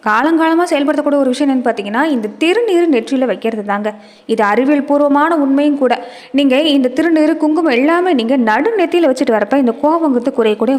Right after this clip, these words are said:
வாய்ப்பு ஏற்படுதுங்க. அதனால இந்த விஷயத்தை நீங்க தொடர்ந்து செய்ய பாருங்க. ராசியில இப்ப குரு அமர்ந்திருக்கக்கூடிய நிலைமை, சப்தம தசம கேந்திரத்துக்கு அதிபதியான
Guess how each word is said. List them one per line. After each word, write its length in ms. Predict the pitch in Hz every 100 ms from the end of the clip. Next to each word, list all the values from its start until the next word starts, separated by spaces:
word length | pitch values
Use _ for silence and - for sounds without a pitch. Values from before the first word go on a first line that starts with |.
| 226
வாய்ப்பு 260 | 208 214
ஏற்படுதுங்க. 380 | 208 208 202 208 190
அதனால 300 | 214 214 240
இந்த 100 | 214
விஷயத்தை 220 | 208 262 233
நீங்க 140 | 202 214
தொடர்ந்து 260 | 208 247 269
செய்ய 140 | 196 196
பாருங்க. 240 | 202 208 202 - - - - 247
ராசியில 540 | 294 330 - 359 339 311
இப்ப 140 | 302 247
குரு 120 | 277 254
அமர்ந்திருக்கக்கூடிய 600 | 240 247 247 - 240 269 202
நிலைமை, 280 | 208 202 202 - -
சப்தம 440 | 302 302 392 339 240
தசம 320 | 247 320 320 269
கேந்திரத்துக்கு 440 | 262 240 269 233
அதிபதியான 540 | 220 254 277 277 285